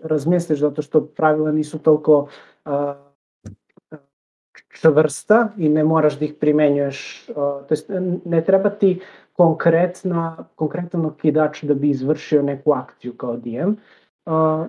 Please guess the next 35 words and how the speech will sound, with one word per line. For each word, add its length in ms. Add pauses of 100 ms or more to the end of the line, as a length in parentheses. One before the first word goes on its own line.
(100)
ti 120
možeš 340
uvek 180
da 100
kažeš, 300
„Dobro, 540
oni 260
ne 240
reaguju”, 760 (220)
i 220
to 260
provocira, 920 (680)
ovo, 500 (280)
kog 280
god, 420 (340)
neprijatelje, 880 (260)
a, 480
da 180
na-, 200
da 160
ih 180
napadnu. 640
I 180
onda 760 (180)
ih 180
oni 200
napadnu, 600
ne 200
znam, 200
oštete 480
ih, 60
šta 160
god, 260
i 80
onda 420